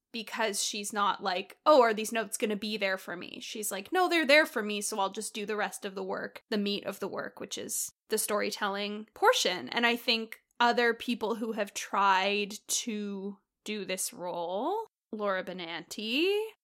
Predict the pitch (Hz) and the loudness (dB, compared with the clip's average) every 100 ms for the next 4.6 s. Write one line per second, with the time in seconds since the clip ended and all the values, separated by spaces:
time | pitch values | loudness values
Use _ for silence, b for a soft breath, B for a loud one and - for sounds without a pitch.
0 | _ 254 262 247 247 247 - - 247 247 | _ 8 10 10 8 4 0 6 6 6
1 | 254 247 233 240 233 254 233 220 220 208 | 4 4 2 0 2 2 0 0 0 0
2 | 208 208 202 190 202 214 202 208 196 202 | 2 4 4 2 0 0 0 0 -2 -4
3 | 196 185 185 214 190 185 262 269 277 240 | -4 -6 -6 -4 -4 -2 -2 0 2 2
4 | 214 208 208 190 208 | 2 0 -4 -4 -6